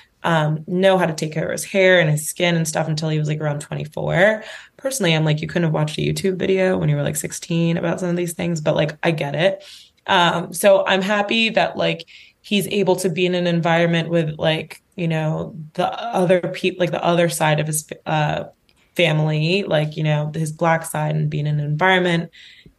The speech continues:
and have these conversations and kind of learn more. I wonder what his views are, um, on certain things, and I wonder if that'll come out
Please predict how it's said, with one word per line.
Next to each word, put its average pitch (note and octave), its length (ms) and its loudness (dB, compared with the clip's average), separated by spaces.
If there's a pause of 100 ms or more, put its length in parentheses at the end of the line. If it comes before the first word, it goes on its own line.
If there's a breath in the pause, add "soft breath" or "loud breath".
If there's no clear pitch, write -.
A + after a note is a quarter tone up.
and E3 340 2
have E3+ 460 0
these F3 160 -2
conversations D#3+ 1080 -2
and D#3 180 -2
kind D#3 160 -2
of D3 120 -2
learn D3+ 380 2
more. D3 560 -2 (420 loud breath)
I F3+ 100 4
wonder F3 380 4
what E3+ 200 2
his D#3+ 200 -4
views D#3+ 340 -4
are, E3+ 440 2 (540 loud breath)
um, E3 380 2
on E3 120 0
certain E3 360 -2
things, F3 340 0
and F3 80 0
I D#3+ 60 2
wonder D#3 340 2
if D#3 180 -4
that'll D3+ 240 2
come D3+ 440 -2
out D#3+ 360 0